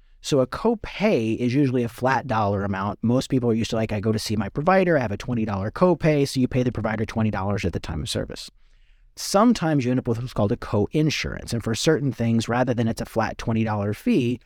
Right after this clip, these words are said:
often for more expensive types of things, you owe a percentage of that particular service. So let's say you have a co-insurance on your plan that goes to a surgical event, right? And you have a twenty thousand dollar surgical event that you owe ten percent of for a co-insurance,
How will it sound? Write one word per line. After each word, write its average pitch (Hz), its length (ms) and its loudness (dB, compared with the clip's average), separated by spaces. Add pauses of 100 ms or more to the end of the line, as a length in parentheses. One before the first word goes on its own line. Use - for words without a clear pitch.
(300)
often 131 320 0
for 123 160 -2
more 110 180 0
expensive 151 420 -2
types 110 280 -4
of 101 80 -6
things, 107 240 -2 (220)
you 156 280 2
owe 143 80 4
a 127 120 0
percentage 127 840 -2
of 123 220 2
that - 160 -4
particular 80 560 -4
service. - 520 -10 (220)
So - 180 -2
let's 139 240 2
say 151 100 2
you 135 100 4
have 110 100 0
a 113 60 0
co-insurance 123 640 0
on 110 140 0
your 104 120 -4
plan 104 360 -2
that 98 100 -2
goes 107 220 -4
to 110 80 -2
a 104 60 0
surgical 110 600 -4 (160)
event, - 280 -6
right? 101 300 -4 (320)
And 127 100 0
you 120 40 4
have 113 80 0
a 107 40 -4
twenty 135 280 0
thousand 113 360 0
dollar 104 240 -2
surgical 165 520 2
event 120 340 2
that 104 180 -4
you 113 160 0
owe 101 100 0
ten 139 320 0
percent 120 540 -2
of 127 260 0
for 117 180 -2
a 104 80 0
co-insurance, 151 760 -2